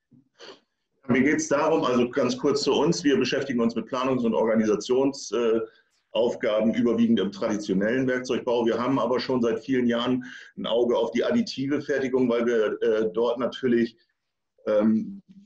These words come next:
besondere Planungsproblematiken ausmachen könnten, die in der Einzelfertigung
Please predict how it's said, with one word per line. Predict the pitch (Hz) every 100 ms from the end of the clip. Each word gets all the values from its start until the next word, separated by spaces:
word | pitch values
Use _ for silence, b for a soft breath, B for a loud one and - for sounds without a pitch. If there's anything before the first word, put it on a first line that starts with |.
| -
besondere | 120 131 156 143 135
Planungsproblematiken | - 110 113 123 147 143 143 - - 131 127 120 123 131 107
ausmachen | 117 135 127 127
könnten, | 120 135 131 123 113
die | 123 127
in | 120
der | 110
Einzelfertigung | 98 127 127 - 131 117 110 117 117